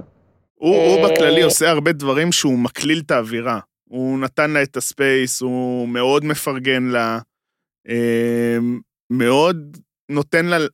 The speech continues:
Speaker 1: שכאילו, סבבה, אז היה את המאץ' הזה בטינדר, שעשו מזה יותר מד-,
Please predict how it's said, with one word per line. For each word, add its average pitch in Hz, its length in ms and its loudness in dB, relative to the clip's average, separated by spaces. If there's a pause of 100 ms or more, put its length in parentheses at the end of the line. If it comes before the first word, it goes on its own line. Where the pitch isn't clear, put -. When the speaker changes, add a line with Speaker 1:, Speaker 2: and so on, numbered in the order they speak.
(420)
Speaker 1:
שכאילו, 139 580 -2
סבבה, 151 580 0
אז 120 160 -2
היה 123 200 0
את 135 160 -6
המאץ' 113 520 -2
הזה 123 180 -4
בטינדר, 131 540 -4
שעשו 123 400 -4
מזה 117 300 -2
יותר 127 280 -2
מד-, 123 200 -2